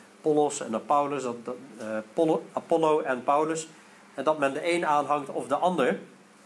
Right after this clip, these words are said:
op die manier richt je de tempel van God te gronde. Als iemand de tempel van God te gronde richt, zal God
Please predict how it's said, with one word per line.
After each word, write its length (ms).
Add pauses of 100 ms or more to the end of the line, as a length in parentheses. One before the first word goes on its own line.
(580)
op 140
die 120
manier 420 (960)
richt 220
je 80
de 120
tempel 300
van 120
God 200
te 60
gronde. 340 (2000)
Als 240
iemand 240
de 100
tempel 280
van 120
God 200
te 80
gronde 320
richt, 220 (120)
zal 260
God 320